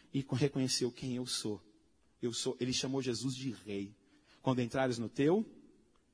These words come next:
reino." Jesus fala, "Ainda hoje. Você não vai esperar nada. Eu te coloco num ambiente espiritual a partir de agora, quando você entrega a sua vida pra eu, pra que eu governe." Aleluia.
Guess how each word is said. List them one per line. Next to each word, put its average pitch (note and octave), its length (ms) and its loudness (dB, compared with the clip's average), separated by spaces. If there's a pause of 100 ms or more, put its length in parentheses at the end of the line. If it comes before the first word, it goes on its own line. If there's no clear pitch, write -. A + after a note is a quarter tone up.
(140)
reino." A2+ 720 -2 (920)
Jesus A#2 360 -2
fala, A#2 320 -4
"Ainda C3 380 -2
hoje. G#2+ 420 -4 (300)
Você - 140 -2
não C3+ 80 0
vai C#3+ 120 -2
esperar C#3 380 -4
nada. G#2+ 340 -2 (340)
Eu A#2+ 80 0
te C3 100 2
coloco D3 300 6
num C#3 120 4
ambiente C3+ 300 2
espiritual C3 440 0
a B2 60 -2
partir C3 280 -2
de D#3 80 -2
agora, A2+ 380 -4 (200)
quando B2+ 180 0
você B2+ 260 -2
entrega A#2+ 360 -4
a - 20 -4
sua C3 220 -6
vida A2+ 220 -6
pra G#2+ 180 -4
eu, A#2+ 120 0
pra - 260 -8
que A2 160 -4
eu F3 220 4 (440)
governe." F#2+ 720 -2 (120)
Aleluia. C#3+ 800 12